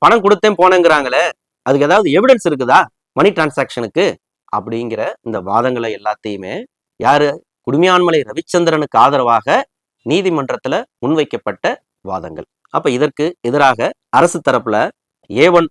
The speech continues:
குடுமியான்மலை ரவிச்சந்திரன்ல இருந்து ஒரு எட்டு பேர் இந்த வழக்குல இன்வால்வ் ஆகியிருக்காங்க. இவங்க ஆர் பி ஐ தரப்புல இருந்து வழங்கப்பட்டதாக ஒரு மோசடியான ஆவணங்களை எல்லாம் காமித்து தான் இந்த மோசடியில ஈடுபட்டிருக்காங்க.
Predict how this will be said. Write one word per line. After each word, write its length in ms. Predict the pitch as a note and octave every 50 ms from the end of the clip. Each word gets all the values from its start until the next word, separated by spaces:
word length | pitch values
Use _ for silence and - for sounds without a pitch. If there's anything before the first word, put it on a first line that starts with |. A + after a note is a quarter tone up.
| _ _ _ -
குடுமியான்மலை 500 | A#2+ C#3+ D#3+ E3+ E3 D#3+ D#3+ D3+ C#3+ B2+ A2+
ரவிச்சந்திரன்ல 720 | A#2+ D3+ D#3+ - E3 D#3 C#3+ C3+ C3 B2+ B2+ B2+ B2 B2 B2
இருந்து 240 | A#2 A#2+ A2 B2 E3+ - - _ _ _ _ _ _ -
ஒரு 80 | B2 B2 A#2 D3+
எட்டு 160 | D#3+ - B3 G#3+ -
பேர் 180 | G#3+ A3+ A#3+ A3
இந்த 100 | F3+ E3 C3+
வழக்குல 300 | C3 C#3+ D#3+ - D#3 E3+ A3+ - - _ A#2
இன்வால்வ் 340 | A#2+ C3+ C#3+ D3 C#3+ C3+ B2+
ஆகியிருக்காங்க. 440 | A#2 A2+ G#2+ - - G#2+ G#2 G2 G#2 C3 G3+ C4 _ _ _ _ _ - B2+
இவங்க 220 | D3+ F#3 F3+ E3 F3+ A#3+ C4+ - _ _ _ _ - A#2 C3
ஆர் 140 | F3 G#3+ G#3 G3
பி 100 | G3+ G3+ F#3+ F3+
ஐ 20 | F3 E3 - _ _ -
தரப்புல 320 | D3 D#3 D3 - D3+ D3 D3+
இருந்து 180 | E3+ F3+ D3+
வழங்கப்பட்டதாக 720 | C3 D3 D#3 D3+ C#3+ - C3+ - C3+ B2+ C3 C3+ C#3 F#3+ F#3+ D#3
ஒரு 80 | D3 C3+ A2+ A#2+
மோசடியான 680 | D#3 F3+ - - F#3 F3 E3 E3+ E3 E3+ F3 F#3+ A#3 A#3 _ _ - A#2+
ஆவணங்களை 420 | C#3+ E3 F3 F3 E3 D#3 D3+ D3 C#3 C3
எல்லாம் 200 | C3+ D#3 F#3 - _ _ _ - B2+
காமித்து 400 | C#3 E3+ F#3 F3+ F3 - E3 D3 C#3
தான் 120 | E3+ A#3 - - _ _ -
இந்த 100 | D#3+ D3+ C3 C3+
மோசடியில 420 | D#3+ - - D#3 D3+ D3 C#3 B2 A#2
ஈடுபட்டிருக்காங்க. 640 | C3+ C#3 B2+ A#2+ A2 - A2 G2+ A2 G#2+ G#2 G#2+